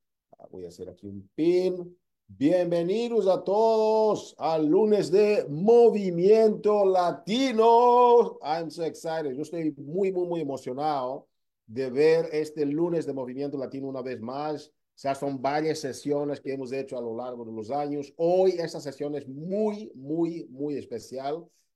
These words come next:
Es la primera sesión de lunes de Movimiento Latino del año veinte veinticuatro. Damas y caballeros, hay muchos anuncios,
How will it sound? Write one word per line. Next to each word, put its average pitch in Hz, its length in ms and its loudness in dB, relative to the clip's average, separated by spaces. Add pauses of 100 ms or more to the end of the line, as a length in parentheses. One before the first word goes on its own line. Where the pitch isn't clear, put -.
Es 165 220 0
la 156 200 -2
primera 190 640 0
sesión 170 380 -6
de 165 80 -4
lunes 165 260 -6
de 143 80 -4
Movimiento 139 400 -8
Latino 156 460 -6
del 135 200 -8
año 143 280 -6
veinte 170 480 -4
veinticuatro. 127 920 -6 (260)
Damas 147 380 -2
y 139 40 -8
caballeros, 147 500 0
hay 151 180 -2
muchos 165 400 -2
anuncios, 147 680 -2